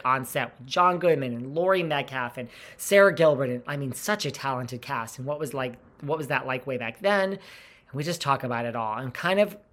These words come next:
get to where we are at now, his current dating life, which we're about to get into. We've got some housewife stuff coming too, guys, but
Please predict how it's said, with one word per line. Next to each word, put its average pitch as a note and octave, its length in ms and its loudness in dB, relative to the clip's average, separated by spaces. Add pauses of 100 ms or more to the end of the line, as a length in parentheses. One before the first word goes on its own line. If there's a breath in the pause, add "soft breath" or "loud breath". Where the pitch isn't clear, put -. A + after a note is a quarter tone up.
get F3+ 220 0
to F#3 80 -2
where E3+ 200 4
we D#3+ 200 2
are C#3+ 360 2 (320)
at D3+ 280 8
now, D#3 400 6
his B2 200 -4
current E3 440 -2
dating D3+ 340 0
life, C#3 240 -2
which C3+ 160 -10
we're B2+ 80 -2
about D#3+ 320 2
to D#3+ 80 -8
get C3 140 -2
into. B2 320 -4
We've - 300 -18
got D#3 200 0
some D3+ 80 -2
housewife D#3+ 540 2
stuff D3 320 -2
coming C#3 260 -6
too, G3 220 -2
guys, B2+ 320 -2
but C#3+ 260 0